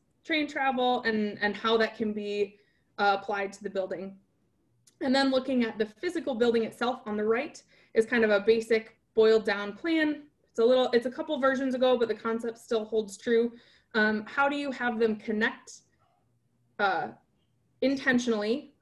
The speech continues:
Are those three dots in the middle, that's our, one of our core tenets, how do they connect intentionally and stay separate and maintain separate identities? So,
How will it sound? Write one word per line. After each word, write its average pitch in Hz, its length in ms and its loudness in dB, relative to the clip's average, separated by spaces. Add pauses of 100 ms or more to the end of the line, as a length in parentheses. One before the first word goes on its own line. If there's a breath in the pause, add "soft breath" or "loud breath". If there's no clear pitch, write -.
Are 214 140 4
those 220 200 4
three 262 260 -2
dots 240 340 0
in 240 120 2
the 233 60 2
middle, 220 280 2
that's 208 220 -2
our, 202 320 -2
one 214 180 -2
of 202 80 -4
our 196 140 -4
core 208 160 -2
tenets, 208 400 -8
how 214 160 -2
do 220 60 4
they 208 120 -2
connect 240 420 -4
intentionally 262 800 -2 (380 soft breath)
and 214 260 2
stay 220 400 6
separate 214 500 -2
and 208 120 -4
maintain 202 460 -10
separate 202 400 -8
identities? 190 640 -10
So, 190 300 0